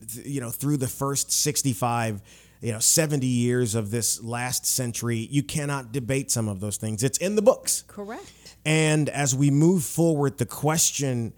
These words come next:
Speaker 1: is, for me at least, for one person, is how do we improve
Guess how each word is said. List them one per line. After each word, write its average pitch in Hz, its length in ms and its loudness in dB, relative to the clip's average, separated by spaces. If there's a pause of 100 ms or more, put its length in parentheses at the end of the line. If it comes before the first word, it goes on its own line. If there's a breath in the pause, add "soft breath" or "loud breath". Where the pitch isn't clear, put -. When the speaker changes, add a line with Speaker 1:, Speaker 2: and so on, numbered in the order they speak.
(520 soft breath)
Speaker 1:
is, 117 440 2 (440)
for 135 220 2
me 127 300 2
at 98 120 -12
least, 104 200 -4
for 110 100 -4
one 120 220 -2
person, 127 320 -4
is - 140 -8 (240 soft breath)
how 151 480 0
do 151 120 2
we 131 240 0
improve 104 1080 -4